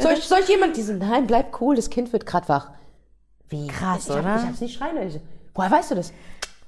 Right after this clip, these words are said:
Speaker 2: <laughs> Die Brüste, Baby. <laughs>
Speaker 1: Die Brüste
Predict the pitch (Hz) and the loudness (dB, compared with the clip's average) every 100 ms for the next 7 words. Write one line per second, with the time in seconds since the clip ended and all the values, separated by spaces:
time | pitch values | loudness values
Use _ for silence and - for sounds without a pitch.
0 | - - - - - - 170 208 202 190 | -20 -18 -18 -6 -6 -4 -6 -2 -2 -2
1 | 185 - 170 151 135 285 190 - 190 160 | 0 2 4 0 -2 0 -2 0 0 2
2 | 139 147 175 - 151 143 135 135 147 185 | 0 0 -2 0 -2 0 -2 -2 -2 0
3 | 254 - 262 - 440 480 - 427 - - | 0 2 0 0 -2 0 -2 -2 -6 -4
4 | 440 508 494 466 - - 185 180 - 254 | 0 0 0 0 0 0 -4 -2 0 0
5 | - 320 381 | -2 -4 -4